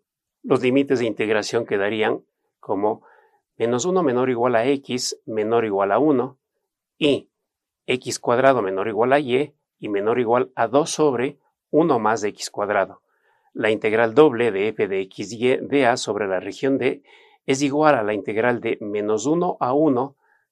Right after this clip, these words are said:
de la integral de x al cuadrado a dos sobre el paréntesis que contiene uno más x al cuadrado de f de x y.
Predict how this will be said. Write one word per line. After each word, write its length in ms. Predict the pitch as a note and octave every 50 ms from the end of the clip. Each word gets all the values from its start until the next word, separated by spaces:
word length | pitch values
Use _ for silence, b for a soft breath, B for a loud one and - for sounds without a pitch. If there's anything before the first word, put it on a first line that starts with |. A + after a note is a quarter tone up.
| _ _
de 100 | - B2
la 100 | G2+ G2
integral 480 | G2 F#2 F#2 F#2+ F#2 A#2 A2+ G#2+ G#2+ G#2+
de 180 | A2 A2+ B2 C3+
x 320 | C3 C3+ B2+ B2 A#2+ C3
al 140 | B2 A#2+ -
cuadrado 600 | - D3+ D#3+ D3+ C3+ A#2+ B2 B2+ C#3 D#3+ - _ _ _ _ _ _ _ _ _ _ _ _ _ _ _
a 160 | - A2+ A#2
dos 440 | A2 C3+ C#3+ D#3+ F3 - - - _ _ _ _ _ _
sobre 560 | - - - - D#3 C#3+ C3 C3 C#3+ - - _ _ _ _ _ _ _ _ _ _ _ _ _ _ _ _ _ _ _ _ -
el 140 | C3 A#2
paréntesis 560 | - D#3+ D#3 D3 D3 D3+ D#3 D3+ D#3 D#3+ E3+ D#3
que 100 | D#3 -
contiene 540 | - F3+ F#3 F3 - C#3+ C#3+ D3+ D#3 - _
uno 320 | - D3+ E3 F#3 F#3 F#3 E3
más 360 | C3+ B2 B2+ C3+ - - - _ _
x 320 | D3+ C#3 C#3 - B2+ A2
al 140 | A2 G2+ F#2+
cuadrado 480 | - - A2 G#2+ A#2+ B2+ C3 A#2+ A#2 F#2+
de 160 | F#2+ F#2+ G2+
f 200 | F#2+ - A2+ G#2+
de 180 | G#2+ A2+ A2+ A2
x 300 | F#2 - - D3+ C#3+ C3
y. 180 | A2+ A2 F#2+